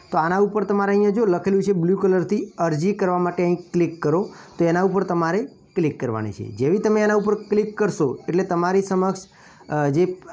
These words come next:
આત્મા વિભાગની જે યોજનાઓ છે એ ખુલીને આવશે. એની અંદર તમે જુઓ પ્રથમ ક્રમની યોજના છે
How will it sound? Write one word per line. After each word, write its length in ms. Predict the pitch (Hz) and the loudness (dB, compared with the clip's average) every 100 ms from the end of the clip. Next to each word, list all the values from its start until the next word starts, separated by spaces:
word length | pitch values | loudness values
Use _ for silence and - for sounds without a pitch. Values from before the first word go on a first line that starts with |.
| - | -4
આત્મા 480 | 143 143 196 196 196 | -4 -2 -2 -2 -2
વિભાગની 480 | 139 127 151 175 185 | -4 -2 0 0 0
જે 120 | 175 | 2
યોજનાઓ 400 | 175 147 147 165 | 0 2 0 0
છે 140 | 160 160 | 0 0
એ 80 | 156 | 0
ખુલીને 280 | 147 147 | 0 0
આવશે. 420 | 139 131 170 240 - - - - - | 0 -2 -2 -2 -6 -20 -20 -18 -4
એની 220 | 175 202 | 2 2
અંદર 160 | 214 214 | 2 2
તમે 240 | 214 214 | 2 2
જુઓ 140 | 208 208 | 2 0
પ્રથમ 440 | - 165 196 214 | -2 -2 0 2
ક્રમની 380 | 196 196 196 185 | 2 2 4 2
યોજના 340 | 160 160 165 | 2 0 -2
છે 260 | 151 180 | 0 0